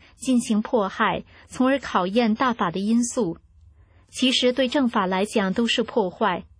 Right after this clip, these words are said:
大家不只是在承受人给你们制造的磨难，因为你们有修炼好的那一面，你们是伟大的神，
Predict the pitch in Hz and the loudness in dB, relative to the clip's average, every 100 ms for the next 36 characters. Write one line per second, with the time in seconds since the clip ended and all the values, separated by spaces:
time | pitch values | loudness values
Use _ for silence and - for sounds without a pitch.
0 | - - - - 269 247 269 247 254 - | -20 -20 -20 0 2 4 2 0 0 0
1 | 185 - 254 208 - 214 - 190 202 240 | 0 0 0 0 0 -2 -2 -2 2 2
2 | 202 202 214 240 240 220 185 190 262 233 | 2 2 2 2 2 2 2 0 0 0
3 | 240 208 180 180 175 208 208 180 - _ | 0 0 0 -2 0 0 0 -4 -10 _
4 | _ _ _ 262 254 240 214 202 220 185 | _ _ _ 0 4 4 4 2 2 0
5 | - 262 269 254 220 - 175 196 208 214 | 0 0 0 0 0 0 0 0 0 0
6 | 175 175 214 175 - - _ _ - 226 | -2 -2 -2 -2 -6 -14 _ _ 0 4
7 | 254 262 - 233 202 180 247 233 185 - | 4 2 2 2 2 2 0 0 -2 0
8 | 185 175 214 | 0 0 -2